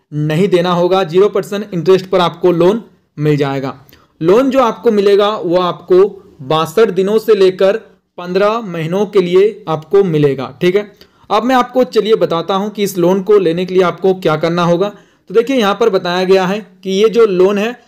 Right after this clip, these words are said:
वो हंड्रेड परसेंट ऑनलाइन प्रोसेस है, आपका फास्ट अप्रूवल होगा, उसके बाद आपका जो लोन है आपके बैंक में ट्रांसफर किया जाएगा।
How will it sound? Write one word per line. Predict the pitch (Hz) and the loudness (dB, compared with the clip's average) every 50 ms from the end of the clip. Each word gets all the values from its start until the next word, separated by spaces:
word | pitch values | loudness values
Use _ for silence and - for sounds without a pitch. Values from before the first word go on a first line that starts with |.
| _ _ - | _ _ -2
वो | 202 202 | 0 0
हंड्रेड | 180 185 190 185 185 - - - - | 0 -2 -2 2 2 2 2 2 0
परसेंट | 208 196 165 - - 214 208 - - - | -2 -2 -2 -2 -4 -6 -6 -6 -6 -4
ऑनलाइन | 175 170 170 175 175 180 180 185 190 208 208 | -2 0 0 2 2 2 2 2 2 0 0
प्रोसेस | 208 - 180 160 156 151 151 - 208 214 208 - | -2 0 2 4 4 4 4 4 2 2 2 2
है, | 214 208 226 226 - _ _ _ _ _ - | 0 0 0 -2 -8 _ _ _ _ _ -6
आपका | 180 185 185 185 - 226 220 | -6 -4 -4 -4 -4 -4 -4
फास्ट | 220 - 180 180 190 196 185 - - | -2 -2 0 0 0 -2 -2 -8 -10
अप्रूवल | - 160 151 147 - 165 175 196 208 208 185 | -6 -6 -4 -2 0 2 2 4 4 4 4
होगा, | 185 196 190 208 214 226 226 - _ _ _ _ | 4 4 2 2 -2 -4 -8 -12 _ _ _ _
उसके | - 196 190 - 269 254 | -6 -6 -4 -2 0 0
बाद | 233 220 220 226 220 - - | 2 2 2 0 -2 -4 -4
आपका | 190 180 185 185 - - 196 196 185 | -2 -2 -2 -4 -2 0 2 2 2
जो | 160 190 190 185 | 4 4 4 4
लोन | 165 147 143 160 175 202 208 | 2 0 0 0 0 0 0
है | 196 208 220 233 220 - _ _ _ _ - | 0 -2 -2 -4 -8 -14 _ _ _ _ -4
आपके | 175 180 180 180 - 233 - | -4 -4 -4 -2 0 0 2
बैंक | - 202 196 202 208 | 2 2 0 -2 -2
में | 202 190 190 208 220 | -4 -4 -4 -4 -6
ट्रांसफर | - 185 175 165 165 165 160 - - 185 196 208 - - | -4 -4 -2 -2 -2 -2 -4 -4 -2 -2 0 -2 -2 -6
किया | - 143 151 160 165 190 202 - - _ 147 | -4 0 0 2 0 0 -4 -8 -14 _ -6
जाएगा। | 131 147 139 139 139 139 143 123 | -4 -2 0 0 0 -2 -2 -4